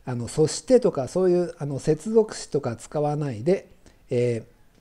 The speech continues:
ー、あの、書くことですね。ちょっと後で実際に見せます、それね。はい。で、それをチャットジーピーティーに、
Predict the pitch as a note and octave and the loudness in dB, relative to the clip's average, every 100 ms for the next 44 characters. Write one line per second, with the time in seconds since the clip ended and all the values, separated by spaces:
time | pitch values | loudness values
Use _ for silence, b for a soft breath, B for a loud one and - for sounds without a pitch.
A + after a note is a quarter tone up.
0 | _ b b b b b b A#2+ A#2 A2+ | _ b b b b b b -6 -6 -2
1 | D#3+ C#3+ B2+ A2+ G#2 F2+ F3 - A3 C4 | -2 -2 -6 -6 -6 -6 -4 4 6 6
2 | B3+ D3 B2+ - C#3 C#3 B2+ A#2+ C3 C3 | 2 2 0 0 2 2 -2 -2 -4 -4
3 | G#2 G2 F#2+ D#3+ - - B2 C#3+ C#3 A3+ | -8 -10 -4 -4 -4 -10 -4 -2 0 2
4 | C4+ C#4+ C#4 F#3+ F#3 G#3+ G#3 A3+ G#3 A#3 | 2 2 2 0 2 0 2 0 0 -2
5 | G#3+ A#3 F#3+ C#3 D#3 - | 0 2 0 2 -2 -4